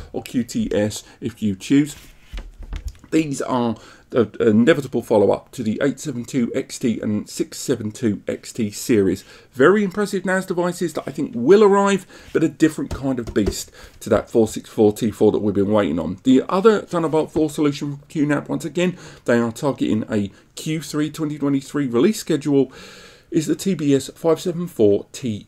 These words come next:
X. Now, this is a five bay E S one, um, an E one S architecture system. Now, these are little slots that occupy standard M two M V M Es. Now,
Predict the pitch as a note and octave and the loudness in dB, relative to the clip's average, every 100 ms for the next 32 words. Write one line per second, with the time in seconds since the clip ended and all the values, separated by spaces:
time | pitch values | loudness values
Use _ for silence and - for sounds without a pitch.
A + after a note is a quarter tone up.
0 | _ - - _ - - A2+ G#2 E3+ G3 | _ -12 -12 _ -16 -4 0 4 4 4
1 | D3 B2+ G2+ F#2+ - _ _ - C3+ G3 | 2 2 2 0 -4 _ _ 0 4 4
2 | A3 - C3 A#2+ A#2 A2+ _ C3 F3 - | 4 2 2 4 2 0 _ 0 0 -2
3 | D#3 D#3+ - - _ - B2 G#2+ A2+ A2 | -2 -2 -4 -14 _ 0 4 6 6 2
4 | A2 _ - A2+ G#2+ - B2 - F#3+ E3 | -2 _ 2 4 4 2 0 2 2 2
5 | B2 D3 C3+ - _ _ G#3+ D#3+ C#3+ - | 2 2 2 -2 _ _ 2 4 2 -6
6 | - _ - B2 - - B2+ - B2 - | -12 _ 0 0 0 -8 -10 -6 -6 -6
7 | - A2+ - G2 F#2 F2+ F2 D#3+ A3 E3 | -4 -4 -2 -4 0 0 4 4 4 0
8 | C#3+ - - - G2+ F#2+ A#3 C4 - D#3 | -8 -16 -20 -8 -2 2 2 2 0 0
9 | - - - - B2+ C3+ - - C3 A#2 | -2 -6 -16 -2 2 2 -2 -6 -2 -2
10 | - - D3+ C#3 C#3+ - C3 B2+ - A#2+ | -2 -4 -2 0 -2 -2 -2 -2 -2 -2
11 | - A#2 A2 A2 G#2 G#2 G2 D#2 C#2+ - | 0 -2 0 0 2 2 0 -2 -6 -14
12 | - - A#3+ - | -20 -6 0 0